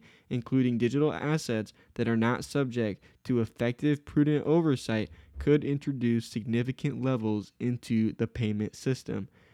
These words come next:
Fragmentation of the payment system could also result from the growth of private forms of money that are not interoperable. Inflows into central bank digital currencies could be destabilizing, particularly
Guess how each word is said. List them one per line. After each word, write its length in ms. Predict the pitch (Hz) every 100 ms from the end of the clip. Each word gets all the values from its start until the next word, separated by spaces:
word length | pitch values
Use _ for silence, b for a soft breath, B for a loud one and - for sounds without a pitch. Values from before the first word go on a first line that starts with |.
| b
Fragmentation 1040 | - 107 107 117 127 - 143 143 117 110 110 b b
of 160 | - 113
the 100 | 120
payment 440 | 151 147 151 113
system 480 | - 113 - 110 110 b _
could 140 | 139 -
also 380 | 135 160 - 165
result 600 | 135 123 107 110 110 - b b
from 240 | - 120
the 80 | 113
growth 580 | 107 120 135 131 110 -
of 260 | 113 110 -
private 400 | - 110 113 -
forms 400 | - 117 110 117
of 100 | 123
money 380 | 147 147 117 110 B B
that 160 | 120 113
are 100 | 113
not 400 | 127 156 135 -
interoperable. 880 | 117 110 123 135 160 - - - 139 _ - _ _
Inflows 640 | 160 202 - 127 107 110 -
into 500 | 127 123 123 120 120 b b b
central 400 | - 135 120 131
bank 320 | 113 113 117
digital 300 | 123 113 120
currencies 580 | 120 151 147 135 117 110
could 280 | - 131 110
be 280 | 110 113 b b b
destabilizing, 1000 | 123 117 - 113 123 117 95 78 80 69 - b b b
particularly 920 | - 117 - 202 - 123 117 107 107